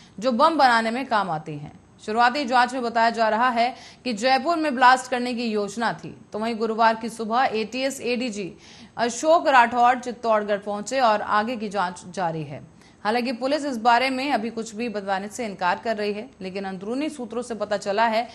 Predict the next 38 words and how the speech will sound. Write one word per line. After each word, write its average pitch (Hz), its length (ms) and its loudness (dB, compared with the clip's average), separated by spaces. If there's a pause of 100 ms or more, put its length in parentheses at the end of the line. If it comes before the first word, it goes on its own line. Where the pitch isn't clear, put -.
(240)
कि 247 80 -6
जो 254 160 0
व्यक्ति 247 360 0
पकड़े 285 400 4
गए 214 180 2
हैं, 233 240 -4
किसी 247 220 -6
आतंकवादी 214 560 2
संगठन 202 440 -6
से 240 180 -8
जुड़े 190 280 -4
हुए 156 220 -6
हैं 143 220 -18 (400)
और 247 180 4
निम्बाहेड़ा 240 600 4
के 254 200 -2
कुछ 285 320 -8
लोगों 240 400 0
के 233 160 -4
जरिए 196 640 -4
वो 208 120 -6
जयपुर 220 420 0
में 247 200 -4
सीरियल 254 360 -4
ब्लास्ट 214 400 2
की 233 80 -8
प्लानिंग 190 400 -4
कर 170 140 -6
रहे 156 180 -6
थे। - 180 -18 (560)
इन 254 100 -2
लोगों 294 380 4
को 302 240 2
बम 240 280 0
बनाकर 240 420 2
सप्लाई 214 380 -2
करना 208 300 -4
था। 240 260 -8